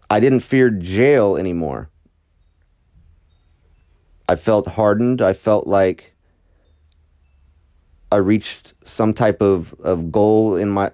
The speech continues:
not really necessarily a goal. It wasn't a goal of mine to go to jail, but, um, it definitely felt like I had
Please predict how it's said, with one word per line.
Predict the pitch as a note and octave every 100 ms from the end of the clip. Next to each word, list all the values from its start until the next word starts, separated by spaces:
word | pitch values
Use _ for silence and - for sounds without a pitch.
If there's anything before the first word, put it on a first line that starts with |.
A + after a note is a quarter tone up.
| -
not | - C3+ A2+
really | C3+
necessarily | A#2+ A#2 C#3 B2+
a | F#2+
goal. | F2+ G2 A#2
It | G#2
wasn't | G#2+ B2
a | F2+
goal | E2 G2 C#3+
of | A#2+
mine | F#2+ F2
to | E2+
go | E2+
to |
jail, | D#2+ E2+ E2+ F2 G2 _ _ _ _ _ _ _ _ - -
but, | G2+ G2 -
um, | G2 G2 F#2+ F2+ E2 - _ _ G2
it | F2+
definitely | A#2+ B2 A#2
felt | G#2+ - A2 -
like | G2+ F#2+ - - _ _ _ _ _ _ _ _ _ _ _ _ _ _ _ _
I | -
had | G#2+ G2